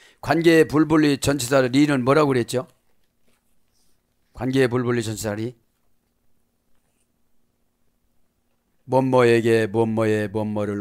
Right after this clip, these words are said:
위하여 방향, 상태, 변화, 운명, 목적, 필요성, 적합, 일치, 용도, 작용, 또 뭐라고 그랬어요? 감정.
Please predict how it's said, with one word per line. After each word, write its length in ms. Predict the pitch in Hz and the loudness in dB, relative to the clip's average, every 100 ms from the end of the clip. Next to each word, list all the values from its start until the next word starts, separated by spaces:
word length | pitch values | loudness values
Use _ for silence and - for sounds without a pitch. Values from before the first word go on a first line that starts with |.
| 104 | -8
위하여 540 | 104 101 101 101 101 - _ _ _ _ _ _ | -8 -8 -8 -10 -16 -20 _ _ _ _ _ _
방향, 600 | - 131 131 131 127 120 _ _ | -8 -2 2 2 0 -8 _ _
상태, 720 | - 127 117 123 117 117 - _ _ _ | -10 -8 -6 0 0 0 -6 _ _ _
변화, 640 | 117 120 117 113 110 120 _ _ _ | -2 0 2 0 0 -6 _ _ _
운명, 640 | 113 113 113 110 110 110 _ _ _ _ | -8 -4 -2 0 -2 -8 _ _ _ _
목적, 680 | 107 110 - 113 110 107 _ _ _ | -8 -8 -4 -2 -2 -6 _ _ _
필요성, 720 | - 127 110 - 113 110 107 _ _ _ _ _ _ _ _ _ _ _ _ _ _ | -8 -6 -6 -4 -4 -4 -10 _ _ _ _ _ _ _ _ _ _ _ _ _ _
적합, 680 | 117 113 117 117 117 - _ _ _ _ | -10 -8 -4 -2 -2 -4 _ _ _ _
일치, 680 | 107 117 113 - 117 113 117 _ _ | -6 -6 -4 -6 -4 -6 -8 _ _
용도, 640 | 107 113 113 110 110 110 _ _ _ | -8 -6 -6 -4 -4 -6 _ _ _
작용, 580 | - - 110 113 113 110 _ _ _ _ | -18 -16 -6 -4 -4 -8 _ _ _ _
또 100 | 117 | -2
뭐라고 200 | 123 117 | 0 0
그랬어요? 340 | 110 - 87 - _ _ _ _ | -2 -6 -14 -20 _ _ _ _
감정. 520 | - - 117 113 85 | -16 -10 -8 -6 -10